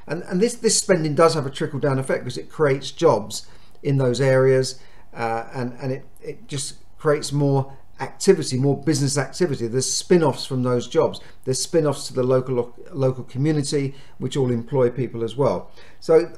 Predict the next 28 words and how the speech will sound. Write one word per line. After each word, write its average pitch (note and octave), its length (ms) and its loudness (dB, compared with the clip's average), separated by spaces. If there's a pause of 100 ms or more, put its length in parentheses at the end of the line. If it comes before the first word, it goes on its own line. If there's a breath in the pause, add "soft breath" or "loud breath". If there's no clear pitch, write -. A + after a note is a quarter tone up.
I G#3 120 4
think A3 160 2
we're D#3+ 80 2
gonna C#3 160 2
see C#3 160 -2
good E3+ 200 6
things C3 460 2 (260)
under C3 240 2
Liz C3 240 2
Truss. D#3+ 420 0
Let's D3 180 -6
keep D3+ 220 -6
fingers C3 260 0
crossed. E3 240 0
We C3+ 80 0
want E3+ 340 4 (520 loud breath)
her C3 200 2
to C3 120 -4
succeed. D3+ 580 0
We C3 60 2
want E3 260 2
the D#3 60 -10
country A#2+ 340 -4
to, A#2+ 180 -2 (220 loud breath)
to A#2+ 100 -8
get C#3+ 160 6
out C3+ 240 4
of C3 280 -2